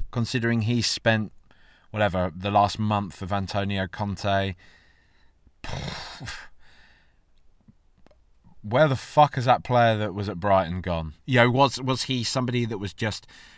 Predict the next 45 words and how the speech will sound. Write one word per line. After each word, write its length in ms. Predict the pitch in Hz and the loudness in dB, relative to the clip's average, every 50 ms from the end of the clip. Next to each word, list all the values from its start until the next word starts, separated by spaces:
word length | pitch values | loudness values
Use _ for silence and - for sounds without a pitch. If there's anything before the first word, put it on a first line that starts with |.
| - - | -20 -6
playing 260 | - 123 117 117 110 110 | 0 2 4 4 4 2
a 60 | 101 | 0
very 420 | 92 107 104 104 104 104 104 95 - _ _ _ _ _ _ _ _ _ | 0 0 0 0 0 0 -2 -4 -8 _ _ _ _ _ _ _ _ _
prescribed 760 | - - - - - - - 123 120 117 113 113 110 98 - | -6 -2 -2 -2 -2 0 0 2 4 6 6 6 4 2 -2
role 360 | 113 107 117 117 117 117 120 | -2 0 2 4 4 2 2
in 80 | 113 101 | 0 -2
a 60 | 98 | -4
very 440 | 90 90 87 - 117 107 104 107 101 | -4 -6 -4 0 0 2 2 0 0
specific 640 | - - - - 104 - - 117 104 - 107 - - | -2 -4 -4 -4 -4 -4 -4 -4 -6 -8 -10 -8 -6
system 420 | - - 117 - - - 120 113 | -6 -4 -4 -6 -4 -4 -2 -2
under 160 | 110 107 107 104 | -2 -2 -4 -2
Graham 300 | 113 110 110 110 110 - | 0 0 0 0 0 -2
Potter? 380 | - 113 - - 131 135 143 - - - _ _ _ _ _ _ _ - | -4 -6 -6 -6 -6 -8 -8 -10 -16 -20 _ _ _ _ _ _ _ 0
Is 80 | 110 | 6
that 100 | 135 139 | 8 8
what 120 | 139 139 139 | 8 8 4
it 60 | 139 | 6
was? 260 | 143 151 156 - - | 6 6 4 4 0
Did, 160 | - 120 101 | -2 -4 -2
did, 180 | 110 117 95 - | -2 -4 -4 -2
did 220 | - 123 - - | -2 -2 -2 -2
Potter 260 | - - 131 - - | -2 -2 -2 -2 -2
just 400 | 104 - - 120 113 107 - - | -6 -2 2 2 2 2 0 -2
know 160 | 113 110 110 107 | -2 0 0 0
how 160 | 107 113 110 | 0 0 0
to 140 | - - 92 | -2 -4 -6
bring 200 | - 110 104 107 | -6 -6 -4 -2
out 200 | 104 101 85 90 | -2 -2 -4 -6
the 60 | 87 | -4
best 280 | 98 107 104 - - | -4 -4 -4 -4 -6
in 120 | - 104 110 | -6 -4 -2
him? 200 | 117 123 127 120 - - - - - _ _ - | -2 -4 -4 -6 -10 -16 -20 -20 -20 _ _ 0
Um, 240 | 92 95 95 92 87 | 4 4 4 4 4
as 220 | 104 107 92 87 | 2 0 0 0
we, 340 | 107 110 110 110 110 110 82 | 0 0 2 2 2 0 -2
as 240 | 76 104 101 90 - - | -2 -4 -4 -6 -10 -8
a 60 | 107 | -2
lot 140 | 110 113 110 | 0 2 2
of 40 | - | 2
people 180 | - 120 104 - | 0 -4 -4 -2
say 120 | - 117 | -4 -2
about 260 | 110 123 120 113 98 | -2 -2 -2 -4 -4
Dele 240 | - 127 120 127 127 | -4 -4 -2 0 2
Alli, 400 | 131 139 139 104 78 78 80 - _ _ 87 | 2 2 0 -2 -6 -8 -12 -18 _ _ -8
who 420 | 90 92 92 90 92 92 90 90 | -6 -4 -2 -2 -2 -2 -4 -6